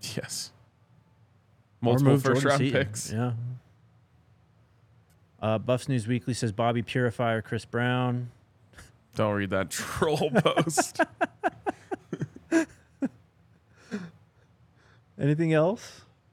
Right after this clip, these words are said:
Speaker 2: That
Speaker 1: Oh,
Speaker 2: is it.
Speaker 1: great, great point from the girls' club. Said, "R K, don't give Jake any info till he brings you your <laughs> sunflower seeds."
Speaker 2: Bro, you weren't here.
Speaker 1: What does that have to do with this?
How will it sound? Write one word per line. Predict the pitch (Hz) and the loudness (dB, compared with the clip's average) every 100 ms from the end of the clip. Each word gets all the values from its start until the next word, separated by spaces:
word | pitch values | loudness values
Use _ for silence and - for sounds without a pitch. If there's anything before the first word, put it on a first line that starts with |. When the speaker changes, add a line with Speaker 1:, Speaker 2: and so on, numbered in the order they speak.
| _ _ _ _ _ _ _ _ _ _ _ _ - _ 254 - _ _ _ _ _ _ | _ _ _ _ _ _ _ _ _ _ _ _ -20 _ -20 -20 _ _ _ _ _ _
Speaker 2:
That | 90 127 | -2 4
Speaker 1:
Oh, | 156 151 | 6 6
Speaker 2:
is | |
it. | 113 | 4
Speaker 1:
great, | 120 151 175 - - | 4 4 2 -4 -4
great | 147 139 147 | 0 0 0
point | 139 143 | 2 2
from | 139 131 | 2 0
the | 127 | 0
girls' | 123 127 120 | 2 2 0
club. | 123 98 87 - _ _ _ _ _ | 0 0 0 -6 _ _ _ _ _
Said, | - 135 123 | -4 2 4
"R | 101 131 | 4 2
K, | 151 147 | 2 2
don't | 127 139 151 | 2 0 2
give | 156 | 0
Jake | 147 143 - | 2 0 2
any | 131 160 120 | 2 2 2
info | 143 135 143 | 2 2 0
till | 143 131 | 0 -2
he | 120 | -2
brings | 123 131 151 | 2 2 4
you | 156 | 2
your | 135 | 2
<laughs> | 139 | 0
sunflower | - 196 196 160 165 156 151 | 0 0 2 4 4 4 0
seeds." | - 170 | 0 4
Speaker 2:
Bro, | 170 240 285 | 8 8 8
you | 185 233 | 6 4
weren't | 208 226 285 - | 6 6 4 4
here. | - - 269 254 151 107 - - - _ _ _ _ _ _ _ _ - - - | 6 10 10 8 4 0 -8 -16 -20 _ _ _ _ _ _ _ _ -18 -18 -6
Speaker 1:
What | 147 170 | 4 6
does | 202 | 6
that | 208 214 | 6 4
have | 220 | 4
to | 214 | 2
do | 208 | 0
with | 240 180 | 0 -2
this? | 143 - | -8 -10